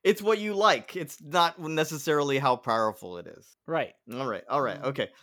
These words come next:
Speaker 1: Well, let's go with the next, uh, question. Sierra wants to know, which,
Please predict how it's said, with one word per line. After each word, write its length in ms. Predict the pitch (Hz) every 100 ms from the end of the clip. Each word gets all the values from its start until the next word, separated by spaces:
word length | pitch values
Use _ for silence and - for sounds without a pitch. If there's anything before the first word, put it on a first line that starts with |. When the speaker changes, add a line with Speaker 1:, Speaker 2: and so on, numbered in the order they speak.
| -
Speaker 1:
Well, 140 | 135 165
let's 240 | 196 -
go 240 | 240 220 202
with 100 | 180
the 60 |
next, 400 | 175 165 - - -
uh, 180 | 143 139
question. 760 | 139 - 165 156 - 127 98 90 _
Sierra 720 | - 147 135 190 175 131 147
wants 260 | 131 139 135
to 100 | 170
know, 200 | 151 139
which, 420 | 127 175 208 -